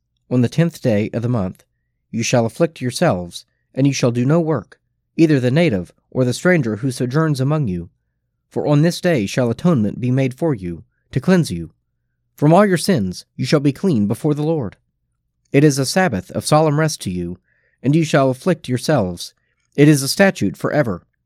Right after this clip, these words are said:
And the priest, who is anointed and consecrated as a priest in his father's place, shall make atonement, wearing the holy linen garments. He shall make atonement for the sanctuary, and he shall make atonement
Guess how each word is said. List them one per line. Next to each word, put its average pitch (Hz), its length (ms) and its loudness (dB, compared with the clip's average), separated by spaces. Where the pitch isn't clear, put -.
And 143 100 4
the 139 60 4
priest, 151 420 0
who 160 120 2
is 147 140 4
anointed 147 480 0
and 135 160 0
consecrated 120 720 -2
as 123 160 -2
a 113 40 -6
priest 113 520 -4
in 123 160 -2
his 120 200 0
father's 147 380 0
place, 104 480 -4
shall 151 160 2
make 147 180 2
atonement, 143 540 0
wearing 165 380 6
the 143 100 0
holy 165 260 2
linen 143 280 2
garments. 147 580 -2
He 165 140 0
shall 147 220 4
make 156 200 2
atonement 131 540 -2
for - 80 -10
the 135 80 -4
sanctuary, 92 640 -4
and 139 160 4
he 160 100 2
shall 156 180 0
make 135 200 2
atonement 127 480 0